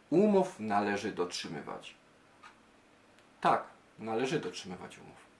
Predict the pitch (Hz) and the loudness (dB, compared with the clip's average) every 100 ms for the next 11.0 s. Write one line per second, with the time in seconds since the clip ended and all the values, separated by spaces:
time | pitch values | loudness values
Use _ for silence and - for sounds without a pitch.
0 | - - - _ _ - _ - - 113 | -20 -20 -20 _ _ -20 _ -2 2 4
1 | 110 - - 151 170 - - _ _ _ | 4 0 2 6 6 2 -12 _ _ _
2 | - - - _ - - - 143 127 113 | -20 -20 -20 _ -20 -14 2 4 6 4
3 | 113 104 101 - - 98 - - - - | -2 -4 -4 -10 -12 -12 2 4 4 2
4 | 117 170 220 - _ _ _ _ _ _ | 0 0 0 -10 _ _ _ _ _ _
5 | - - _ _ _ - _ _ _ - | -20 -20 _ _ _ -20 _ _ _ -20
6 | - - 190 190 202 - 165 151 139 127 | -8 4 4 6 0 4 6 6 4 0
7 | 127 123 - 127 - 156 147 - 123 - | -4 -2 -4 -4 -4 -4 -4 -4 -6 -6
8 | 143 139 127 131 131 131 131 123 127 151 | -6 -2 -2 -2 -4 -4 -2 0 4 4
9 | 131 113 113 110 123 123 135 135 123 - | 4 2 0 0 2 4 4 4 2 -2
10 | 104 107 127 135 139 131 - - 151 165 | -6 2 4 4 2 0 -6 2 4 6